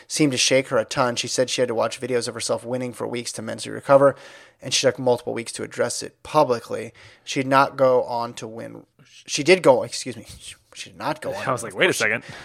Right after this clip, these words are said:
Speaker 1: She did go on to win Rome, U S A's, and Worlds, but then she ended the season, which felt abrupt, weird. Even Sydney ran one race after. Now with the L A move, she is going to film premieres, eighty for Brady.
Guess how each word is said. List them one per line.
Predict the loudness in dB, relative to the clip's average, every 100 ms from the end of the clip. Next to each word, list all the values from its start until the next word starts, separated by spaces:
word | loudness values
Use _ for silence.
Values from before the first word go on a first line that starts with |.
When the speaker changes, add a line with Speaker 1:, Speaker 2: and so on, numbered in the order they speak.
| -20 -20 _
Speaker 1:
She | -4 -2
did | 8 10 12
go | 12 10
on | 8 0
to | -4
win | -4 -2
Rome, | 6 8 10 8 2
U | 4 4
S | 4
A's, | -2 -4 -6
and | -4
Worlds, | 4 6 6 2
but | -8 -4
then | -4 -4
she | -10 -10
ended | -12 -12
the | -12
season, | -10 -8 -8 -10
which | -12 -6
felt | -4 -4
abrupt, | -8 -4 -2 -2 -8
weird. | -14 -10 -10 -12 _
Even | -16 -12
Sydney | -10 -10 -12
ran | -14 -12
one | -12 -14
race | -10 -4
after. | -4 -4 -10 -14 -20 _ -2
Now | 2 2
with | 2
the | -4
L | -6
A | -8
move, | -8 -8 -8
she | -12
is | -12
going | -10 -10 -8
to | -10
film | -10 -20 _ -6 -4 -2 -4 -8 _ _ _ _ _ _ _
premieres, | -10 -8 -6 -4 -6 -8 -12
eighty | -12 -12
for | -16 -12
Brady. | -6 -6 -6 -10